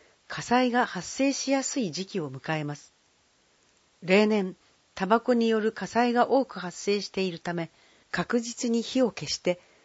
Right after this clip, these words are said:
投げ捨ては絶対にやめましょう。また、早期に火災を知らせてくれる住宅用火災警報器を適正に設置しましょう。住宅用火災警報器は古くなると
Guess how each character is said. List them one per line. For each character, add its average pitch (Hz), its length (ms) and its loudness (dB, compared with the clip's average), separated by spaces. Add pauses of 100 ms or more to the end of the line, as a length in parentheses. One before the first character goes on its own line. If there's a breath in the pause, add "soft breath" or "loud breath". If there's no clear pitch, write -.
(180 soft breath)
投 147 120 0
げ 214 140 4
捨 - 80 -8
て 202 160 0
は - 220 2
絶 147 260 -4
対 233 180 2
に 247 140 4
や 214 100 2
め 202 100 2
ま 196 120 0
し - 140 -2
ょ 147 200 0 (1120)
う。 - 40 -4
ま 170 60 0
た、 214 240 -2 (460)
早 285 300 2
期 190 180 -4
に 151 180 -4 (140)
火 - 160 -8
災 247 320 4
を 247 100 4
知 - 140 -4
ら 220 140 4
せ 214 100 -8
て 208 160 -4
く 202 140 -6
れ 202 140 0
る 190 260 0
住 208 180 0
宅 247 300 0
用 233 180 4
火 196 160 -8
災 226 280 2
警 220 260 2
報 208 240 0
器 - 180 -8
を 147 140 -6 (420 soft breath)
適 - 240 -6
正 254 260 2
に 233 260 -2
設 - 280 -4
置 - 100 -2
し - 120 0
ま 180 100 0
し 175 180 -2
ょ 143 200 -6
う。 - 1200 -20
住 220 160 2
宅 262 260 4
用 254 220 8
火 - 160 -6
災 240 260 4
警 240 240 4
報 220 240 2
器 - 140 -8
は 156 180 -4 (320 soft breath)
古 269 260 2
く 202 140 0
な 175 140 4
る 156 100 0
と 156 220 -6